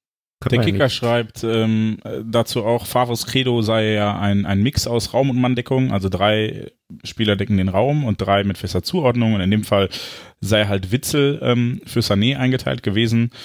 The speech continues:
Speaker 2: Was man, äh, glaub ich, vor der Ecke, ich hab auch so ein bisschen drauf geachtet, auch sehen konnte, dass Witzel immer versucht hat und die Blauen haben's dann auch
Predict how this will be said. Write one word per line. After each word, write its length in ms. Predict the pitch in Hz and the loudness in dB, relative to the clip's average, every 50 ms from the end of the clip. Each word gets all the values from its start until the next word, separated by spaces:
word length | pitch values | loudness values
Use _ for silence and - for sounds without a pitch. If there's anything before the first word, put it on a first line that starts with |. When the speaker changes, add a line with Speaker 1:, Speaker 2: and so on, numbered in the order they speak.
| - - _ - | -20 -14 _ -2
Speaker 2:
Was 160 | 120 123 123 | 0 0 2
man, 200 | 147 131 135 135 | 2 2 0 0
äh, 120 | - 131 | -2 0
glaub 160 | 123 131 131 127 | 0 2 0 0
ich, 80 | - | 0
vor 160 | - - 151 | 0 0 2
der 80 | 151 127 | 2 0
Ecke, 200 | 139 - - 139 | 0 0 0 0
ich 140 | 135 127 127 | 2 2 0
hab 100 | 135 - | -2 -2
auch 80 | 135 | -2
so 120 | 123 - 123 | -2 0 0
ein 40 | 117 | 0
bisschen 200 | - - 147 131 | 0 0 0 0
drauf 120 | 120 - | 0 0
geachtet, 300 | - 110 120 120 127 120 | 0 -4 -2 0 0 0
auch 100 | 110 107 | 0 2
sehen 200 | 101 113 135 156 | 2 2 2 2
konnte, 300 | - 160 165 - 180 175 | 2 0 -2 -2 -2 0
dass 140 | 143 110 107 | 0 0 0
Witzel 220 | 113 - - 127 | 0 -2 -2 0
immer 140 | 120 113 110 | 0 0 2
versucht 260 | - 104 113 139 - | 2 0 0 0 0
hat 80 | 160 135 | 0 2
und 100 | 123 113 | 2 2
die 60 | 110 | 0
Blauen 340 | 101 104 107 123 139 131 120 | 2 2 2 2 2 2 0
haben's 260 | 127 139 143 135 - | 0 0 -2 -2 0
dann 140 | - 120 117 | 0 0 0
auch 260 | 113 120 117 - - | 2 0 -2 -2 -8